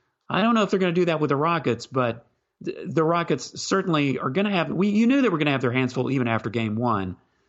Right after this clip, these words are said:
But it's just so frustrating when you have to lose just because of such poor play by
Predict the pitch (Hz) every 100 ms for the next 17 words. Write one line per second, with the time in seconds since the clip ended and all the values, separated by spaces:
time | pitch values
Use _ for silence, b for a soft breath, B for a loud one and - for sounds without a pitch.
0 | _ _ _ 123 123 123 117 151 - 233
1 | 190 135 170 165 - 139 131 123 123 123
2 | 135 - - 113 131 135 127 - b b
3 | b b b b b _ _ - 247 -
4 | 233 214 175 156 135 - _ _ - -
5 | 220 - - 208 196 - 170 175 151 131
6 | 127 B B - 151 156 151